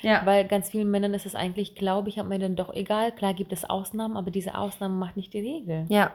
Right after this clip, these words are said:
Speaker 2: Das ist
Speaker 1: absolut
Speaker 2: einfach
Speaker 1: nicht.
Speaker 2: so, ne?
Speaker 1: Absolut nicht.
Speaker 2: Mir ist übrigens noch eine, eine, ein Punkt aufgef-, eingefallen,
Speaker 1: Ja.
Speaker 2: ähm, der <laughs> gar nicht so unwichtig ist, über den wir schon zehntausendmal gesprochen haben tatsächlich.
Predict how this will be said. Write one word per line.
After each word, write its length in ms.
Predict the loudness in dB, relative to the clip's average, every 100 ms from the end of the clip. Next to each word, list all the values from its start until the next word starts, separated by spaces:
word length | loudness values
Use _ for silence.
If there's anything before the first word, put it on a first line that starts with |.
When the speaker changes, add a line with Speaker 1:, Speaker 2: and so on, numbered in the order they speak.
| -6
Speaker 2:
Das 100 | -4
ist 40 | -2
Speaker 1:
absolut 300 | 0 2 2
Speaker 2:
einfach 120 | 2
Speaker 1:
nicht. 100 | 0
Speaker 2:
so, 100 | -2 -8
ne? 80 | -6
Speaker 1:
Absolut 420 | -6 -6 -6 -4
nicht. 340 | -4 -6 -4
Speaker 2:
Mir 60 | -4
ist 120 | -2
übrigens 300 | 0 0 -2
noch 120 | -4
eine, 400 | 0 0 0 -2
eine, 400 | -2 -2 -2 -6 -10 _ -4
ein 160 | -4
Punkt 180 | -2 -2
aufgef-, 300 | -4 -6 -12
eingefallen, 520 | -2 0 0 -4 -8 -6
Speaker 1:
Ja. 220 | 2 2 2 -10 -20 _ -4
Speaker 2:
ähm, 380 | -2 -2 -2 0
der 100 | 2
<laughs> 0 |
gar 200 | 4 6
nicht 220 | 6 6
so 120 | -2
unwichtig 580 | 0 2 4 4 0 -4
ist, 160 | -4 -2
über 140 | 0
den 140 | 0
wir 80 | -2
schon 180 | -4 -4
zehntausendmal 420 | -4 -2 -2 -2
gesprochen 420 | -6 -6 -4 -2 -2
haben 120 | -2
tatsächlich. 480 | -4 -6 -6 -10